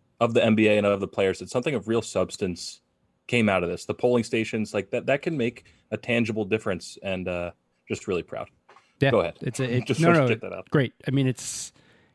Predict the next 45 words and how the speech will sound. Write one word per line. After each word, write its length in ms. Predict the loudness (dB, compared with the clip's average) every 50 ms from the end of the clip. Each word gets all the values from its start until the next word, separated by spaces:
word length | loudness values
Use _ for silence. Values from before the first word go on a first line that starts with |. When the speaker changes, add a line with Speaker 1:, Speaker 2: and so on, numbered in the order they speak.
| _
Speaker 2:
couldn't 140 | 0 2 2
have 80 | 2 0
said 160 | 0 0 0
it 80 | 0 0
better. 180 | 0 0 0
It's 200 | -2 -2 -2 -4
just 180 | -4 -4 -4 -2
an 80 | -2
amazing, 640 | 0 0 0 0 0 0 0 0 -2 -2 -4 -6 _ _ _ -6
it's 120 | -4 -2
amazing. 500 | 2 2 2 2 0 -4 -10 -14 -14 -16 _
It's 160 | -10 -6 -4
amazing, 380 | 0 2 2 2 2 2 0 0
and 100 | 0 0
it, 160 | 0 -2 -4 -6
it, 220 | -10 -8 -4 0
that 220 | 0 0 0 0
this 200 | -2 -2 -2 0
is 120 | -2 -2 -2
the, 180 | -2 -4 -4 -6 -10 -8 -4
that 240 | -4 -4 -2 2
this 120 | 2 2 2
is 40 | 2
the 80 | -2
league 240 | -2 0 0 0 0
we 460 | 2 2 2 2 2 2 0 0 -2 -6 _ _ _ _ _ _ _ _ _ _ -6
are 60 | -6
so 280 | -2 0 2 2 4 4
into 320 | 2 0 0 0 0 0
and 80 | 0 2
always 220 | 2 2 0 0 0
have 220 | 0 0 0 0
been, 200 | 0 0 0 0
and 260 | 0 0 0 0 0
they 380 | 0 0 0 2 0 0 -2 -4 _ _ _ _ _ _ _ _ _ _ _ _ _ _ _ _
continue 400 | 0 0 0 2 0 0 2 2
to 100 | 2 0
be 200 | 0 0 0 0
the 80 | 0 0
bar 400 | -2 0 0 0 2 2 0 0
for 180 | -2 -2 -2 0
what 100 | 0 0
a 60 | 0
professional 580 | 0 -2 -4 -2 -4 -4 -4 -2 -2 -2 0
league, 420 | 0 0 0 0 -2 -4 -8 -12